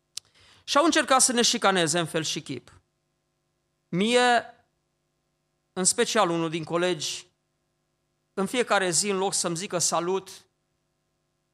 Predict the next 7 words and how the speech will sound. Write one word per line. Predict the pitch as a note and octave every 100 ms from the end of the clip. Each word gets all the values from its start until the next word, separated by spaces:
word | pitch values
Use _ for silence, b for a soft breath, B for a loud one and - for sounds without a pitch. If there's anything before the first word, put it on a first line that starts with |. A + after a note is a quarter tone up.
| _
venea | F#3 F#3+ G3+
și | F#3 - F3 E3+
mă | F3 F3
întâmpina | E3+ D#3+ F3 F3+ E3
cu | - D#3 D3 D3+ _ _ _ -
această | E3 F3+ D#3+ - D3
vorbă: | C3+ C3+ A2+ A2